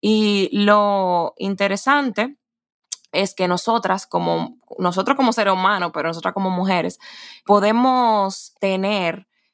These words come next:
el problema de que ponemos nuestra identidad tanto en un ab-, abdomen plano,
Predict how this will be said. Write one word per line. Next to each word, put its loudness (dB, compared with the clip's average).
el 0
problema 2
de -4
que -6
ponemos 0
nuestra -2
identidad 0
tanto 0
en -2
un -2
ab-, 0
abdomen 0
plano, 0